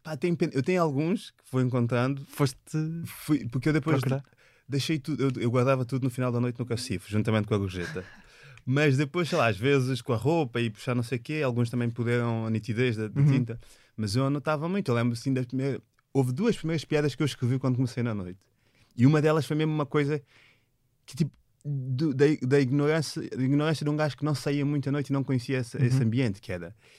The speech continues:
Speaker 1: Eu lembro a primeira piada que eu escrevi foi, ah, "Eu sempre achei que M D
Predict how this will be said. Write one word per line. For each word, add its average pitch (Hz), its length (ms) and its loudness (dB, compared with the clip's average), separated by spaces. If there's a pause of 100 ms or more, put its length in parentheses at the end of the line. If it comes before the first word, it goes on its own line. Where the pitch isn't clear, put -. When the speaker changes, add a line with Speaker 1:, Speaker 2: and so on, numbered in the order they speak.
(120)
Speaker 1:
Eu 98 100 -2
lembro 139 200 4
a - 20 0
primeira 147 200 0
piada 143 260 0
que 139 60 0
eu - 20 4
escrevi 135 340 -2
foi, 131 400 -2 (580)
ah, 120 300 2 (440)
"Eu 127 100 2
sempre 143 280 0
achei 143 180 -2
que 151 120 -2
M 143 180 4
D 139 360 2